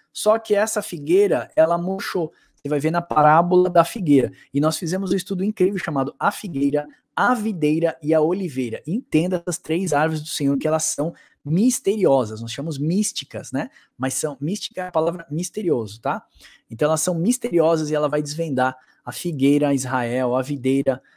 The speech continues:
a nova aliança, mas é muito mais profundo que isso, você tem, precisa ver esse vídeo, e a oliveira, você vai entender muita coisa. Nós meditamos nisso onze meses pra fazer isso tudo pra vocês.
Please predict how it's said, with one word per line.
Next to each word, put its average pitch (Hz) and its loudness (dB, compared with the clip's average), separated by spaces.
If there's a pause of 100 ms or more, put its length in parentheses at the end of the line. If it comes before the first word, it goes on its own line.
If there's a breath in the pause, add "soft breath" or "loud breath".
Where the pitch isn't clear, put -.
(140 soft breath)
a 120 -6
nova 127 0
aliança, 131 -2
mas 123 -4 (240)
é 120 -4
muito 165 0
mais 147 0
profundo 131 -6
que 127 -6
isso, - -8
você 131 -10
tem, 123 -12
precisa 131 -4
ver 131 -2
esse 127 -6
vídeo, 120 -6 (260 soft breath)
e 135 0
a 127 2
oliveira, 139 0
você - -14
vai 123 -6
entender 131 -8
muita 147 -4
coisa. 110 -8 (340 soft breath)
Nós 123 -4
meditamos 147 0
nisso - -4
onze 208 2
meses 147 0
pra 147 -8
fazer 139 -2
isso 135 -4
tudo 131 -8
pra 131 -2
vocês. 127 -4